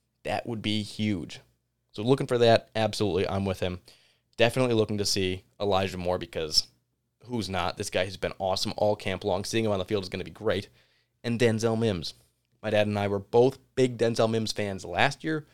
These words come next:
Really wanted to just to draft him. We're super happy when they did. Couldn't wait for him to get back on the field after being injured. And then when he made plays, loved him. Wished he got the ball more, but, you know, growing pains of a rookie.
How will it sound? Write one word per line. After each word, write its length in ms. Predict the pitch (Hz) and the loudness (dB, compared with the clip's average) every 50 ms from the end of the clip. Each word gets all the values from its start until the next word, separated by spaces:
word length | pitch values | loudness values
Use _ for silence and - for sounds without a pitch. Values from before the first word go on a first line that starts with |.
| _ _ _ | _ _ _
Really 180 | - 113 117 110 | 0 2 2 2
wanted 220 | 107 107 107 78 | 2 2 0 -2
to 60 | - 95 | -6 -6
just 160 | 98 - - | -8 -8 -8
to 60 | 87 | -6
draft 340 | - - 107 113 117 - - | 0 2 4 4 4 4 0
him. 180 | 123 120 113 - _ _ _ - | -4 -4 -4 -8 _ _ _ -14
We're 80 | - | -10
super 280 | - - 123 110 110 101 | -6 -6 -4 -2 -2 -2
happy 260 | 107 107 104 - 110 | -2 -2 -2 -2 -2
when 100 | 104 98 | -4 -2
they 100 | 90 90 | -2 -4
did. 280 | 92 90 131 131 127 - | -2 0 0 0 0 0
Couldn't 240 | - 127 120 113 101 | -2 -4 -2 0 0
wait 180 | 117 - - | -2 -2 -2
for 60 | - | -4
him 60 | 104 95 | -8 -6
to 60 | 98 | -4
get 160 | 104 98 - | -4 -2 0
back 200 | 104 101 101 - | 2 0 2 0
on 100 | 92 78 | -2 -4
the 60 | 76 | -6
field 360 | - - - 131 131 127 120 | -8 -4 0 2 2 2 2
after 160 | 113 104 - 101 | 2 0 -2 -2
being 260 | 92 95 90 87 98 | -2 -2 -2 0 0
injured. 340 | 123 131 127 131 127 120 - - - - _ _ _ | -2 0 0 -2 -4 -4 -8 -14 -20 -20 _ _ _
And 140 | - 117 123 | -4 0 0
then 120 | 131 131 123 | 2 2 2
when 80 | 127 | 0
he 60 | 127 | 0
made 240 | 117 120 123 127 113 | 2 2 2 0 0
plays, 380 | - - 127 127 131 123 - - _ _ _ _ | -4 -4 -2 -2 -2 -2 -4 -8 _ _ _ _
loved 280 | 117 120 135 127 - | 4 6 6 6 4
him. 80 | - - - - _ _ _ _ _ - | 0 -8 -10 -14 _ _ _ _ _ -6
Wished 180 | 123 120 - - | -6 -6 -4 -4
he 60 | 117 | -2
got 160 | 113 110 - | -2 -2 -2
the 60 | 110 | 0
ball 200 | 101 113 107 104 | 2 4 4 4
more, 340 | 120 143 156 156 156 147 - _ _ _ _ _ _ | 6 6 6 6 4 2 -2 _ _ _ _ _ _
but, 260 | - 117 113 107 - - _ _ _ _ | 2 4 4 4 2 -2 _ _ _ _
you 100 | - 123 | -2 -2
know, 180 | 101 87 85 90 - _ _ _ _ _ _ | 0 0 -2 -6 -10 _ _ _ _ _ _
growing 280 | - 123 117 113 113 107 | 2 4 4 4 4 4
pains 240 | - 110 104 95 - | 2 0 0 0 -2
of 80 | - | 0
a 40 | 104 | 2
rookie. 360 | 110 123 123 - 101 92 92 | 4 4 4 2 -2 -4 -6